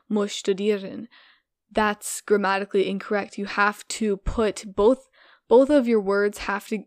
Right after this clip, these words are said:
both of your verbs have to go to the end of the sentence, but the modal verb, the main verb of the sentence, is the very last position. And then,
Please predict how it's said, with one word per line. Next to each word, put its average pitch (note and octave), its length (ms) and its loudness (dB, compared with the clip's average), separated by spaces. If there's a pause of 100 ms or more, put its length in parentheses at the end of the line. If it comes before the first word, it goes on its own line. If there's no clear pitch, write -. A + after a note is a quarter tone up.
(100)
both G#3+ 200 0
of C4 80 2
your A#3 120 2
verbs G3 380 -2
have - 260 -8
to G#3 80 -4
go F#3+ 260 0
to A3 120 -6
the G3+ 140 -4
end G#3 140 -4
of F#3 60 -12
the G3+ 80 -14
sentence, A#3+ 580 -2
but - 240 -6
the G3 220 2 (320)
modal A#3+ 420 4
verb, G3 280 -2
the F#3+ 60 -4
main G#3 380 0
verb G3 240 0
of F#3 140 -8
the G#3 80 -12
sentence, G3+ 520 -8
is G3+ 160 -4
the G3 100 -2
very G3 500 2
last F#3 400 -8
position. G3 500 -10
And F#3+ 140 -6
then, F#3+ 200 -4